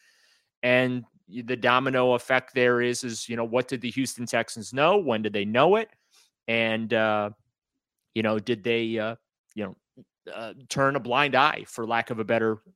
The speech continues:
Speaker 1: phraseology?
Speaker 2: and what's, I, I just, I really think that, uh, the Texans are in a catch twenty-two, because now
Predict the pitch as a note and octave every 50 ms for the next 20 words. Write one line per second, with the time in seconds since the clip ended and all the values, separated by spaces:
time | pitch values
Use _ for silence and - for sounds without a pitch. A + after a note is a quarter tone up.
0 | _ _ - A#2+ A#2+ A2 A2+ A2+ A#2+ C3+ D3 A#2 - - _ _ _ B2+ B2+ B2+
1 | C3+ C#3 C3+ - - C3+ C#3 D3+ B2+ C3+ C3 C3 C#3+ C3 - - A#2 A#2 A#2 B2
2 | C#3 D3 D#3+ D#3+ D#3 D3+ C3+ - D3+ C3+ A#2+ - - _ - G#2 A2+ A2 G#2+ G#2+
3 | G#2 - _ _ _ _ _ _ _ _ _ _ _ - - A#1+ G#1+ - - -
4 | - - _ _ _ _ _ _ _ _ _ _ _ _ _ _ - A#2+ A2+ -
5 | D3 D3 D#3+ - - D3 B2+ G2 B2 A2+ A#2 A#2 A2 G2 - B2 A#2+ A2+ - -
6 | - A#2+ A2+ G#2+ G2+ F#2+ - - C#3+ C3 F#2+ D2+ - - _ _ _ _ _ _
7 | _ _ _ _ - A2+ A2 - A#2 A2 F2 G#2+ D3 E3+ F3+ D#3 A#2+ A2 G#2+ A2+
8 | B2 C3+